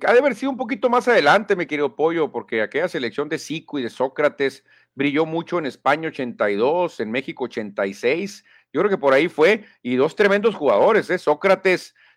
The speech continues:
que es el jugador con el nombre más largo en la historia de los mundiales,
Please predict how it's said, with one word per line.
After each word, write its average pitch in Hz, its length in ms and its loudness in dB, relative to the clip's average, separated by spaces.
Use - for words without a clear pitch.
que 139 240 4
es 160 140 -2
el 196 80 0
jugador 151 640 2
con 143 160 -2
el 135 100 0
nombre 175 300 0
más 170 180 2
largo 156 440 4
en 175 40 -4
la 151 60 -6
historia 156 260 -2
de 151 80 -4
los 123 80 -6
mundiales, 117 760 -2